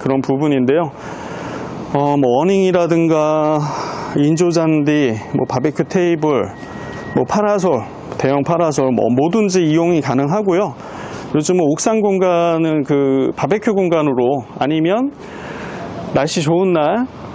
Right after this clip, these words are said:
소파에 앉아서 커피 한 잔 즐기는 이런 공간으로도 충분히 잘 만들 수 있습니다. 그래서 이런 공간 요즘 매력적입니다. 그래서,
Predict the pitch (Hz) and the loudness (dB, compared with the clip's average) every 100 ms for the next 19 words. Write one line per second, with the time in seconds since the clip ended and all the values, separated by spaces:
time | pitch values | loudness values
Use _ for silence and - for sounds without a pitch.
0 | - - - - 220 - 202 170 131 139 | -14 -12 -4 -2 0 2 2 2 2 2
1 | 139 139 131 196 226 - - - - - | 2 2 2 0 -4 -10 -14 -14 -12 -12
2 | - - 233 - 214 190 165 135 139 135 | -8 -6 -2 0 2 2 2 2 2 2
3 | 123 107 98 - - 147 180 151 151 160 | 2 0 -4 -6 0 2 2 2 2 2
4 | 151 131 120 - 247 262 254 151 123 110 | 2 2 0 0 0 2 2 2 0 2
5 | 117 143 113 110 135 110 104 101 113 - | 2 2 0 0 0 2 0 0 -2 -4
6 | - - - - - 147 165 156 156 151 | -12 -14 -12 -8 0 2 4 2 2 4
7 | 143 147 143 131 156 - 180 175 156 123 | 4 2 2 2 2 0 0 2 2 2
8 | 117 117 117 | 2 0 0